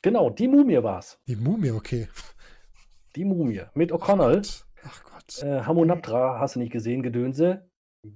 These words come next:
Speaker 1: Geiler Film. Ich mag die Schauspieler, alle beide.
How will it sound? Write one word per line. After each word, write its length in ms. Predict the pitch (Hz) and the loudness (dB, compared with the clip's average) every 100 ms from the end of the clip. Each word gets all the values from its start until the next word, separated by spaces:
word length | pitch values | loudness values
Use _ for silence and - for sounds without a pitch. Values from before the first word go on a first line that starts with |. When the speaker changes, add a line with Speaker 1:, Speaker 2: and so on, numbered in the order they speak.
| _ | _
Speaker 1:
Geiler 340 | 127 147 202 202 | -8 -6 -2 -4
Film. 500 | - 170 175 175 _ _ - _ _ - | 0 0 0 -4 _ _ -20 _ _ -16
Ich 180 | 117 | -8
mag 340 | 139 151 175 - | -2 0 -2 -6
die 300 | 107 104 120 | -16 -10 -10
Schauspieler, 680 | - 147 156 - 175 196 175 _ _ _ _ _ - | -2 2 2 0 -2 -2 -8 _ _ _ _ _ -8
alle 180 | 127 127 | -4 -2
beide. 460 | 110 123 175 202 | -2 0 -2 -4